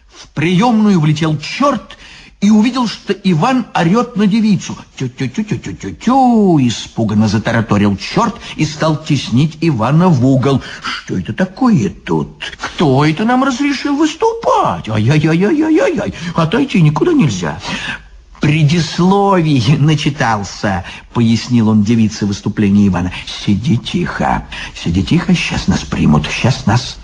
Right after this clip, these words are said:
примут. Щас они придут. Я там договорился. Нас примут в первую очередь. Только чёрт сказал,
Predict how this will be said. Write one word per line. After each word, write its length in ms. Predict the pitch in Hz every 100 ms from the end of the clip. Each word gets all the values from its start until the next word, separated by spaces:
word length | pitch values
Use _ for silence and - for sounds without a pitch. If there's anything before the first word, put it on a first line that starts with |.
| - -
примут. 340 | - 82 87
Щас 300 | - - 120
они 180 | 113 117
придут. 500 | - 113 107 135 - - - -
Я 140 | -
там 200 | - -
договорился. 720 | - 90 95 98 143 - - - - -
Нас 280 | 92 90 85
примут 680 | - - 107 139 135 135 135
в 160 | - -
первую 720 | 90 87 92 90 98 95 101 - -
очередь. 840 | 196 - 104 101 101 95 98 101 - - - - - - - - - - - - - - -
Только 580 | 220 269 233 - - 90
чёрт 400 | - - 117 -
сказал, 680 | - - 143 131 208 254